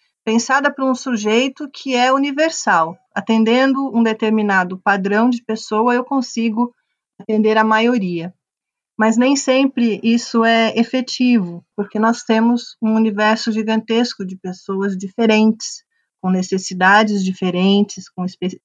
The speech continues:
experiências diferentes, idades diferentes. E essa diversidade é que faz com que a gente pare pra pensar se esse conceito, né, de pensar a cidade para todos,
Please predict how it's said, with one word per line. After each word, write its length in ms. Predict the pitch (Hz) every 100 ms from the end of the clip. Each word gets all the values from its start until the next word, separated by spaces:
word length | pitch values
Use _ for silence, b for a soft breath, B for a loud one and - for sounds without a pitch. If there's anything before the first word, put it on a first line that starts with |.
| _
experiências 680 | - 185 185 196 233 233 190
diferentes, 800 | 190 - 175 175 196 220 - _ _ _ _ -
idades 720 | 220 190 208 254 254 202 196
diferentes. 840 | 185 185 180 170 190 226 226 - - _ _ _ _ _ _ 196
E 120 | 202
essa 280 | 226 262 240
diversidade 1040 | 240 285 285 277 294 226 220 254 277 285
é 280 | 302 247 262
que 120 | 285
faz 300 | - 247 254
com 120 | 277
que 120 | 269 269
a 120 | 262
gente 340 | 247 254 - -
pare 260 | 240 247
pra 180 | 254 247
pensar 640 | 247 262 247 - 220 269 - _ _ _ _
se 300 | - - 233
esse 380 | 233 302 349 359
conceito, 880 | 349 302 294 277 - 202 202 190 -
né, 220 | 165 196
de 100 | 196
pensar 480 | 185 196 190 - 240
a 40 | 262
cidade 480 | - 214 202 196 -
para 240 | 190 185
todos, 680 | 185 185 185 170 165 - _